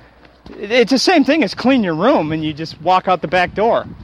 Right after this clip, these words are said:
<laughs> That's all it was. Just adolescent refusal to take my medicine. But, uh, like I said, here I am. Um, you know,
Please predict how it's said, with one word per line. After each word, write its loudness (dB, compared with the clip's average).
<laughs> -4
That's 0
all 4
it -4
was. -10
Just -12
adolescent -2
refusal 0
to 0
take -2
my -2
medicine. 0
But, 4
uh, 2
like 0
I -8
said, -6
here 0
I 0
am. -6
Um, -4
you -2
know, 2